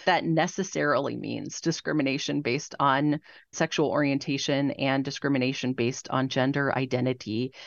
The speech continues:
And for that, that's one of the cases, even before, that's how many federal courts were interpreting the law, both for Title seven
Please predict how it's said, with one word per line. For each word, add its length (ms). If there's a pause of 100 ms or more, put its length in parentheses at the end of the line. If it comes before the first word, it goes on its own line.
(180)
And 340
for 160
that, 240
that's 320
one 220
of 80
the 160 (460)
cases, 500
even 340
before, 500 (100)
that's 280
how 140
many 380
federal 360
courts 400
were 120
interpreting 580
the 100
law, 460
both 240
for 120
Title 300
seven 540